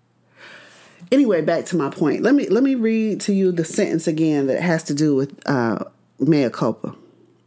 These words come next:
Neil says, "The Black Arts Movement is radically opposed to any concept of the artist that alienates him from his community."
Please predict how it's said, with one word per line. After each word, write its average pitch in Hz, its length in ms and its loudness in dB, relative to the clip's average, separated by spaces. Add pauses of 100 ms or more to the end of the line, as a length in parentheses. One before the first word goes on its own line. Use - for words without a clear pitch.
(920)
Neil 262 400 4
says, 120 760 -2 (1700)
"The 165 80 -2
Black 240 280 0
Arts 208 280 0
Movement 175 320 2
is 147 120 -2
radically 202 460 0
opposed 147 540 -2
to - 180 0
any 233 160 2
concept 175 580 -2
of 135 120 -6
the - 200 -4
artist 151 520 -2 (300)
that - 260 -6
alienates 208 600 2
him 147 140 0
from 143 220 -2
his 151 160 -4
community." 131 560 -6